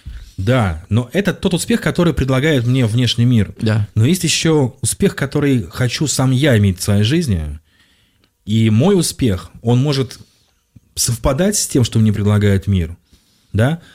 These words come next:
Speaker 1: А может, э, вот Александр Анисимов, например, вот что он хочет, он написал сейчас в комментариях: «Я хочу, чтобы главной темой было пятнадцать миллионов подписчиков».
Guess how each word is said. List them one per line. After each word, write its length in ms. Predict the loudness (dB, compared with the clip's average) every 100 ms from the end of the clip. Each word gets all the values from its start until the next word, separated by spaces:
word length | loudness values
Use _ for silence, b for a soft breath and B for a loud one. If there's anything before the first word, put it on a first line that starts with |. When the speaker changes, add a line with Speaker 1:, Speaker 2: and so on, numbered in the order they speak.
| B B
Speaker 1:
А 120 | -2 0
может, 480 | 2 2 0 -2 0
э, 340 | 2 2 -2 -10 _ -2
вот 240 | -2 -2 -2
Александр 420 | 0 2 0 2
Анисимов, 460 | 2 2 2 0
например, 340 | -2 -2 0 0
вот 380 | 0 -2 -4 -8
что 240 | -4 0
он 60 | 0
хочет, 400 | 2 0 0 0
он 100 | 2
написал 440 | 2 0 0 0
сейчас 400 | -2 -4 -4 -4 -8
в 100 | -4
комментариях: 540 | 0 2 2 0 -2 -6 B B B
«Я 200 | 0 2
хочу, 240 | 2 2 0
чтобы 220 | 2 0
главной 320 | 2 2 0
темой 280 | 0 0 2
было 220 | 2 2
пятнадцать 460 | 0 -2 -2 -4 0
миллионов 340 | 2 2 0
подписчиков». 840 | -2 -6 -4 -6 -6 -8 -14 -16